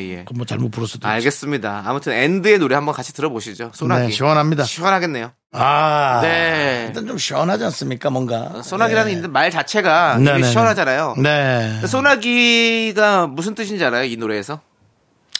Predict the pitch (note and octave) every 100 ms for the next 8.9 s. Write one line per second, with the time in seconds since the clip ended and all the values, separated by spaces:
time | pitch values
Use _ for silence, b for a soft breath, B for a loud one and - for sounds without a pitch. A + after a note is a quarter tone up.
0 | B B B B B B B B _ G#2+
1 | A#2+ C3 A#2+ G#2+ G2+ - B B B B
2 | B B B _ _ A#2 B2 C3 F2+ _
3 | _ _ _ _ _ - - G3+ G#3 E3+
4 | D3 D3 C#3 G#2 G2 A2+ A#2+ - A2+ B2+
5 | A#2+ A#2 C#3+ F#2+ _ - A#2 D3 C#3+ F#2+
6 | E2 D#2+ - _ _ _ _ _ _ _
7 | - b b B2 D3 D3+ C#3+ B2 C#3 A#2+
8 | B2+ D3 D3+ D3+ C3 F2 - G#2+ G2+